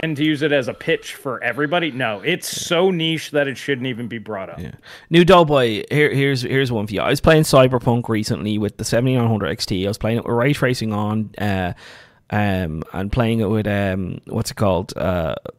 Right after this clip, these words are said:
Speaker 2: uh, F S R, F S R two point oh, two, two point one on, right? So ray tracing in F S R two point one,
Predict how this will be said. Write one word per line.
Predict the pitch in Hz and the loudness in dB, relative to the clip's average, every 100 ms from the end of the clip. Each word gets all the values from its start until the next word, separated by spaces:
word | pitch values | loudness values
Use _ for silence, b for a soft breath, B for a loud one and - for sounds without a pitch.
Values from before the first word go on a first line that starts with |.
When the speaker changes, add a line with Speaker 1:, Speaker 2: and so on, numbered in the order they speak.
| _ _ - | _ _ -8
Speaker 2:
uh, | 101 92 71 | -4 -4 -4
F | - 123 123 | -2 0 2
S | - | 2
R, | 98 98 71 - | 2 0 -2 -6
F | 117 | -2
S | |
R | 123 117 | -2 0
two | 117 | 0
point | 110 110 104 | 0 0 0
oh, | - | -2
two, | - 127 | 0 0
two | 117 - 117 | 0 -2 0
point | 95 | 0
one | 98 98 | 0 -2
on, | 78 - | -4 -6
right? | - - | -8 -8
So | - | -4
ray | 127 160 | 2 4
tracing | 196 175 156 | 4 4 4
in | 135 | 0
F | 123 123 | 0 0
S | |
R | 123 | 0
two | - 117 | 0 -2
point | 110 98 | -2 -2
one, | 104 104 | -2 -4